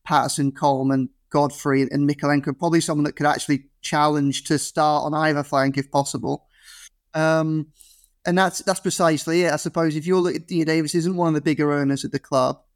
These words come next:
and, you know, whereas with Coady, it was a case of having to spend five million pound in his wages to keep on him. I suppose if you're to-, if, if you get rid of Tom Davis, you're looking at that. Dyche likes to play three in centre midfield. You've got four senior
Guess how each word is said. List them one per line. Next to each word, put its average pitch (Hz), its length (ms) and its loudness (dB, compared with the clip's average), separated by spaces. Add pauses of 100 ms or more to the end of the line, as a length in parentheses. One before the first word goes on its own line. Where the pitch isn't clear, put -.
(320)
and, 143 540 0 (540)
you 147 100 2
know, 139 60 2
whereas 165 300 2
with 160 100 -2
Coady, 160 300 2
it 156 40 2
was 147 100 -4
a 143 40 -6
case 156 240 0
of 160 60 2
having 147 120 0
to 139 40 0
spend 160 340 0
five 151 240 2
million 147 240 0
pound 143 240 2
in 139 40 2
his 139 120 -2
wages 139 320 0
to 139 80 -10
keep 180 400 -2
on 123 80 0
him. 131 120 2
I 143 60 2
suppose 151 460 0 (720)
if 180 200 2
you're 170 200 2
to-, 170 300 -2
if, 175 220 -2
if - 180 -2
you 180 80 0
get 156 200 -2
rid 214 140 2
of 202 100 -2
Tom 147 180 0
Davis, 139 480 -2
you're 156 120 2
looking 156 240 0
at 135 40 -2
that. 143 240 0 (640)
Dyche 165 280 0
likes 156 180 2
to 151 80 -4
play 147 160 0
three 147 240 -2
in 135 80 0
centre 139 240 -2
midfield. 170 560 0 (240)
You've 143 140 -2
got - 140 2
four 185 280 0
senior 139 480 0